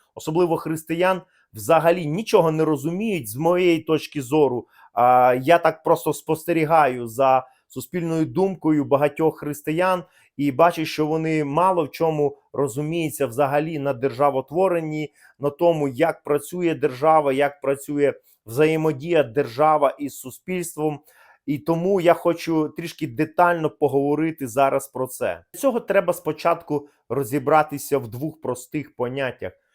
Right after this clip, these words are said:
Що таке країна і що таке держава, тому що це є не одне й те ж саме, як більшість,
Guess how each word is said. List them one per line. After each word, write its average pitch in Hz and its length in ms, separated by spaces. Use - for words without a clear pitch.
Що 175 220
таке 175 280
країна 170 920
і 151 80
що 170 300
таке 156 500
держава, 127 720
тому 139 260
що 143 200
це 160 420
є 160 400
не 165 240
одне 175 460
й 156 40
те 151 220
ж - 180
саме, 131 400
як 117 220
більшість, 147 600